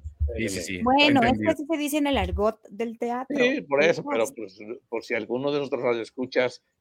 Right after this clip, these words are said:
Speaker 1: está pensando, oyó cast y dijo, "Ay,
Speaker 2: ¿Cómo se llama
Speaker 1: castidad".
Speaker 2: la obra, perdón?
Speaker 1: Network.
Speaker 3: Network.
Speaker 2: No, es Red.
Speaker 1: Ah, ok, se llama Red, sí, ok.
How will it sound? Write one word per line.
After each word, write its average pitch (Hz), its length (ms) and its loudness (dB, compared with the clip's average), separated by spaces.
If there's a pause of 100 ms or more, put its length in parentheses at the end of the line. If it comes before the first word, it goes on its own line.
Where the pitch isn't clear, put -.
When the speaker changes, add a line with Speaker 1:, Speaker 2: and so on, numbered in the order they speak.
Speaker 1:
está 123 260 0
pensando, 123 420 -4 (100)
oyó 131 300 2
cast 147 420 2
y 143 80 -6
dijo, 123 260 -2
"Ay, 147 340 -4 (720)
Speaker 2:
¿Cómo 180 160 8
se 190 80 6
llama 185 140 12
Speaker 1:
castidad". 180 80 10
Speaker 2:
la 156 100 6
obra, 170 380 8
perdón? 175 380 4 (540)
Speaker 1:
Network. 143 800 6
Speaker 3:
Network. 131 440 8
Speaker 2:
No, 107 140 -6
es - 280 -2
Red. 113 360 4 (1400)
Speaker 1:
Ah, 139 440 6
ok, 110 140 -4 (280)
se 107 120 -2
llama 98 200 0
Red, 82 460 -6
sí, 107 380 -2
ok. 80 460 -8